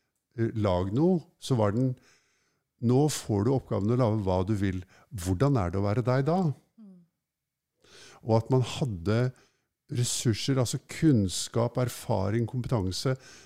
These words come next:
Speaker 1: til å skape en samtale mellom barna og lærerne om det.
Speaker 2: Mm.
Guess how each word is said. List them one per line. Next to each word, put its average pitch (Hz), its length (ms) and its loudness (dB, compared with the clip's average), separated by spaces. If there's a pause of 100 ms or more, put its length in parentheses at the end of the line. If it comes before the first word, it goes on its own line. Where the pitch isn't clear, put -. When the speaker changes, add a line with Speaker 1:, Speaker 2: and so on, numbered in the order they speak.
(180)
Speaker 1:
til 110 440 -2 (200)
å 127 320 0 (340)
skape 117 760 0
en 127 120 2
samtale 104 1120 -2
mellom 117 580 -2 (240)
barna 98 540 0 (580)
og 104 180 -2
lærerne 107 500 0 (220)
om 110 260 0
det. 104 240 -2 (220)
Speaker 2:
Mm. 208 400 -20